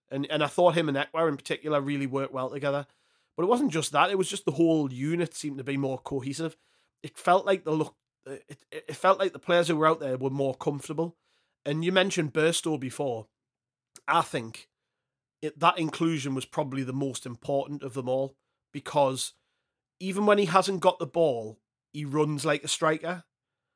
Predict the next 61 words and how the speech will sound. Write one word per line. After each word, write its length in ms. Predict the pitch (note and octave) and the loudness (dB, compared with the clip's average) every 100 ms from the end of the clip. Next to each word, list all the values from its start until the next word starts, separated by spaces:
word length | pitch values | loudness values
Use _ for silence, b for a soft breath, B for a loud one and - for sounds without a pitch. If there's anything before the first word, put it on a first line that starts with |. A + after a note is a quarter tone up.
| _ _ - | _ _ -4
And 320 | D3 D3 - - | -2 -2 -6 -2
he 100 | G3 | 0
isn't 200 | G3 D#3+ | 0 -2
perfect. 440 | D#3+ C#3+ C#3 B2+ | 0 0 -2 -8
Like, 160 | A#2 B2+ | -8 -8
he's 140 | C3 | -2
nowhere 300 | D#3 C#3+ C3 | 0 2 0
near, 400 | C3 C3+ C3 B2 - | 0 -4 -4 -8 -14
he's 140 | C3+ | 0
nowhere 280 | E3+ E3+ D3 | 4 6 4
near 300 | D3 C#3+ C#3 | 4 2 0
sort 300 | - C#3+ B2 | -2 -4 -4
of 40 | - _ _ _ _ D3 | -10 _ _ _ _ _
what 140 | D3+ | -2
I 80 | D3 | 0
would 100 | C#3 | -2
expect 460 | C3 - - D3+ B2 | -4 -4 -4 -4 -6
of 100 | A#2 | -12
him. 140 | A#2 _ _ _ _ _ _ | -14 _ _ _ _ _ _
But 140 | D#3+ - | -8 2
just, 240 | F#3 - F3 | 4 4 -4
I, 80 | F3+ - - | -10 -12 -10
I 60 | |
kinda 300 | - A3+ A3+ - | 0 0 0 0
touched 300 | A3+ A#3+ - | 0 0 2
on 120 | D#4+ | 2
this 160 | B3 A#3 | 2 2
when 80 | |
we 80 | G3+ | 0
played 260 | F#3+ F3+ C#3 | 2 0 0
Rotherham, 380 | C3 D3 G#3 A3 | -2 0 0 0
when 100 | G3 | -2
he, 100 | C#3 _ - | -4 _ -4
when 120 | E3 | -4
he 40 | |
came 300 | - F#3+ F3+ | 0 2 4
off 120 | D#3 - | 2 -4
the 60 | |
bench. 460 | A2+ D3 G#3+ - - _ _ _ _ _ _ - | -4 -2 -2 -8 -18 _ _ _ _ _ _ -16
He, 180 | E3 _ _ - | -16 _ _ -2
a 40 | E3+ | 2
lot 120 | - | 2
of 80 | - | 2
people 260 | G#3+ B3 | 0 2
after 220 | G#3 - | 2 2
that 200 | D#3+ C3 | 0 0
game, 440 | - F3 C3+ B2 A#2 _ - C3 D3+ F3 | 0 0 0 -6 -12 _ -20 -18 -14 -4
mainly 320 | G3+ A3 F3+ | 0 2 0
people 280 | F#3 D#3 D3 | -4 -4 -2
who 120 | C#3+ | 0
weren't 300 | D3 C3+ C#3+ | 0 0 0
there, 160 | D3+ | 0
to 80 | C3 | 0
be 100 | C3 | -6
fair, 240 | B2+ D3 C3 | -4 -2 -2
so 140 | C#3 | -4
you 80 | C#3+ | -2
might 160 | D#3 | -2
not 120 | D#3 C#3 | -2 -4
have 80 | |
seen 400 | - D#3 C#3+ C3+ | -4 -2 -2 -4